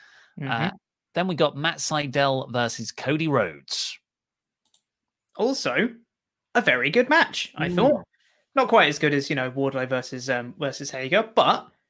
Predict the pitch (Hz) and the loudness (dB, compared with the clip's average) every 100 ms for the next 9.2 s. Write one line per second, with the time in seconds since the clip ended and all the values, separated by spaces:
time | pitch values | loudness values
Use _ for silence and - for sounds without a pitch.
0 | _ - - - 135 135 - 247 226 208 | _ -2 2 4 2 -2 2 4 6 6
1 | 196 190 190 185 180 156 127 - - 170 | 4 0 0 2 2 2 0 -2 0 4
2 | 160 160 - - 269 240 160 131 156 185 | 4 2 -4 2 2 2 0 0 -2 2
3 | 202 202 160 165 143 135 147 147 143 143 | 2 2 2 0 0 2 2 2 0 -2
4 | 139 135 - 123 110 - - _ _ _ | -2 -4 -4 -10 -10 -12 -16 _ _ _
5 | 151 143 139 135 131 160 151 160 156 - | 0 2 2 -4 -4 0 2 2 2 0
6 | 156 170 151 147 147 143 139 143 139 - | -2 2 2 2 2 -2 0 -2 -2 -2
7 | 147 147 139 143 143 143 - 139 - 143 | -2 -2 -2 -2 -2 -4 -4 -4 -4 -8
8 | - 170 175 175 - _ _ - 339 - | -6 -6 -6 -8 -12 _ _ -6 -4 -4
9 | 220 | -8